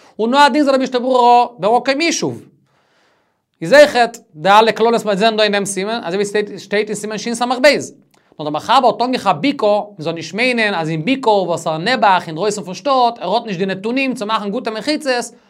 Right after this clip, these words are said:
אויב מען אפשר שמייכל געווען, ניין. אויב פיל אין א ביקור, אויב מען נישט שמייכל געווען, דא מען מאכט מחיצות גרויס, קען ער מאכן, נאר ביז בית הורסיים.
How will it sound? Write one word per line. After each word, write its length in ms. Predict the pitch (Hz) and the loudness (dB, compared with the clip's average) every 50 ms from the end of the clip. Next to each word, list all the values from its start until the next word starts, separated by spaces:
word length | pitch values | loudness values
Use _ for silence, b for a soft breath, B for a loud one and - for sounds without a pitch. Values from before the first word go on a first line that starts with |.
| b b | b b
אויב 100 | 147 151 | -12 -10
מען 120 | 160 160 | -8 -10
אפשר 180 | 160 160 - 190 | -10 -8 -8 -6
שמייכל 320 | 208 262 285 294 285 269 | -4 -2 -2 -2 -2 -4
געווען, 320 | 254 254 254 247 247 240 233 233 B B B B | -4 -2 -2 -2 -4 -6 -8 -10 B B B B
ניין. 320 | - 196 226 233 220 - - - - _ b b b b b | -8 -2 -2 -2 -2 -2 -6 -14 -20 _ b b b b b
אויב 140 | 165 180 180 | -4 -4 -4
פיל 280 | 180 - 247 269 269 254 | -2 -4 -4 -2 0 0
אין 160 | 247 240 226 | 0 0 0
א 80 | 202 | 0
ביקור, 320 | 180 170 202 254 247 247 240 | 0 0 -2 -4 0 0 0
אויב 60 | 233 | 0
מען 100 | 214 202 | 0 -8
נישט 160 | 190 165 - | -8 -8 -8
שמייכל 340 | - 208 233 254 247 247 233 | -6 -4 -4 -4 -4 -4 -4
געווען, 320 | 226 226 220 226 220 220 226 B B B B B | -4 -2 -2 -2 -2 -2 -6 B B B B B
דא 60 | 214 | -2
מען 200 | 214 208 190 185 | -2 0 0 0
מאכט 180 | 220 233 226 - | 0 -2 -2 -4
מחיצות 440 | 226 196 202 214 202 208 - - 165 | -8 -8 -8 -8 -6 -6 -6 -6 -6
גרויס, 560 | 165 226 233 247 247 247 247 254 247 - - | -6 -6 -2 0 0 2 0 0 -4 -10 -12
קען 200 | - - 208 196 | -8 -6 -6 -4
ער 60 | 190 | -4
מאכן, 360 | 202 233 233 - 220 220 214 | -2 -2 -2 -2 -4 -8 -4
נאר 200 | 220 247 254 254 240 | -2 0 2 2 0
ביז 200 | 208 240 226 196 | 0 -2 -4 -2
בית 260 | 196 208 214 208 - | -2 -2 -2 -2 -2
הורסיים. 320 | 202 190 - - 120 101 | -4 -4 -4 -6 -10 -12